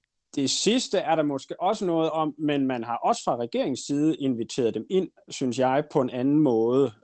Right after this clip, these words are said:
Øh, og det kan der være gode politiske, øh, årsager til, men, men de er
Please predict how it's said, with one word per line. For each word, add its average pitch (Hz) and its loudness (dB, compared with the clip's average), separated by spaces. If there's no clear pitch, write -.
Øh, 104 0
og 110 -6
det 156 2
kan 196 4
der 139 6
være 120 0
gode 175 4
politiske, 160 2
øh, 113 -2
årsager 131 0
til, 143 0
men, 127 0
men 131 4
de 127 4
er 127 6